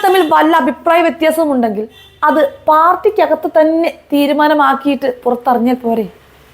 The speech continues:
അറ്റ്ലീസ്റ്റ് ഈ തിരഞ്ഞെടുപ്പിന്റെ സമയത്തെങ്കിലും നിങ്ങൾക്കൊന്ന് ഒരുമിച്ച് നിന്നുകൂടെ?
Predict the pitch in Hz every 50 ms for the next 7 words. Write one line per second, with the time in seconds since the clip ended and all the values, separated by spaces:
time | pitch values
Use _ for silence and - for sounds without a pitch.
0 | _ _ _ - - - - - - - - - 285 294 254 240 - - - 440
1 | 440 403 - - - 220 208 - - - - _ _ _ _ _ 294 320 370 392
2 | 392 392 339 320 - 302 339 349 349 - 359 330 370 370 - 359 330 320 330 339
3 | 339 - - 320 311 311 339 359 359 339 240 202 - - - _ _ 262 277 302
4 | 302 320 349 339 339 311 269 262 269 269 - - - 269 269 277 285 302 339 359
5 | - - 311 262 226 226 226 214 208 190 185